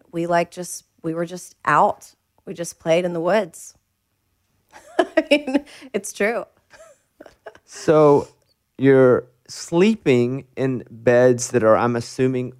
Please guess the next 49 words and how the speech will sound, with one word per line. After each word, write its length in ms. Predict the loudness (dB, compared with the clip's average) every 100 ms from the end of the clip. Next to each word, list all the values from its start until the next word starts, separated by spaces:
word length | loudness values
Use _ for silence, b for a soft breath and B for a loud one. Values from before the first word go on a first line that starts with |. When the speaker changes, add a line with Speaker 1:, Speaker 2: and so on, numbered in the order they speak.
| -14
Speaker 2:
just 180 | -12 -8
kinda 140 | -6
built 240 | 0 2 2
all 160 | 2
beside 380 | 0 0 0 0
each 160 | -2 0
other? 340 | 2 0 -2 _ _ b b b b b
Speaker 1:
Yeah, 200 | 2 4
my 100 | 4
dad 220 | 4 2
designed 420 | 0 2 2 2
the 80 | 2
inside, 460 | 2 2 2 2 0
so 220 | 0 0
it 80 | -2
was, 340 | -6 -8 -20 -14
we 100 | -2
had 120 | 0
a 20 |
little 200 | 0 -2 -4
kitchen 640 | -6 -4 -2 -2 -2 -8 -8
and 400 | -6 -4 -4 -6
a 60 | -6
little 240 | -4 -2
bathroom, 560 | 0 0 0 -6 -8 -8
and 100 | -8
then, 240 | -10 -12
you 140 | -12 -10
know, 140 | -10
bunk 300 | -10 -10 -6
beds 460 | -2 -2 -4 -8 -18
and, 320 | -18 -20 -20 -20
uh, 300 | -20 -20 -20 -20 _ _ _ -16
a 80 | -10
little, 340 | -8 -8 -10 _ -6
a 100 | -4
little 220 | -4 -6
front 340 | -6 -8 -6
living 300 | -4 -4 -4
area 340 | 0 2 2 0
where 140 | -4
two 280 | -10 -12 -10
futons 560 | -10 -10 -8 -12 -12
came 220 | -14 -14 -12
down. 460 | -10 -10 -10 -14 _ _ _ _
There's 160 | -20 -10
plenty 240 | -8 -8
of 120 | -10
beds, 380 | -6 -6 -6 -14